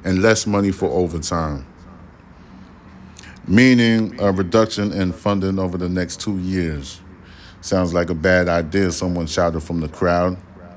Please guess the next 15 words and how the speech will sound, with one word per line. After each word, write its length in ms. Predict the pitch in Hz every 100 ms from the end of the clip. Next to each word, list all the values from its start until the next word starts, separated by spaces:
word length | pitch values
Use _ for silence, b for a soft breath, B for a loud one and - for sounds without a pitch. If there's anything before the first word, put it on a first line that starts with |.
| - - - -
Cobb 460 | - 131 120 101 85
did 160 | 98
not 240 | 104 110 90
disagree 480 | 101 - 87 104 95
with 200 | 92 -
the 80 |
man, 400 | 87 87 80 73 73 B B B B
saying 380 | - 113 113 104
the 100 | 87
budget 400 | 107 113 107 101
has 280 | 101 95
not 320 | 95 104 95 80
been 200 | 95 92
adopted 600 | 82 92 92 - 82 69
yet, 280 | 80 -